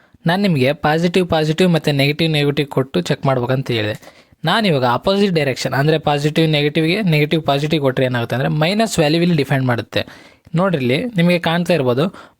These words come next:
ಮೈನಸ್ ಸೆವೆನ್ ಪಾಯಿಂಟ್ ನೈನ್ ಒನ್ ವೋಲ್ಟ್ಸ್ ಅಂತ ತೋರಿಸ್ತಾ ಇದೆ ಇಲ್ಲಿ.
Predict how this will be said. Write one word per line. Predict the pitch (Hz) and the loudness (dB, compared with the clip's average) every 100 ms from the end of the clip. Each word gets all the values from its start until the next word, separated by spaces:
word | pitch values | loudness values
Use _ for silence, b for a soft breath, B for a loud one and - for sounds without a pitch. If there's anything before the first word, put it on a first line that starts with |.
| 143 | 0
ಮೈನಸ್ | 156 190 208 - - | 0 0 -2 -4 -2
ಸೆವೆನ್ | 147 170 175 | 0 0 0
ಪಾಯಿಂಟ್ | 170 180 175 151 | -2 0 0 0
ನೈನ್ | 160 156 | 2 2
ಒನ್ | 151 156 170 | 0 -2 0
ವೋಲ್ಟ್ಸ್ | 143 143 131 | 0 2 0
ಅಂತ | 127 175 | -2 0
ತೋರಿಸ್ತಾ | 160 147 - 117 | 0 0 -2 -2
ಇದೆ | 110 107 | -2 -4
ಇಲ್ಲಿ. | 104 | -4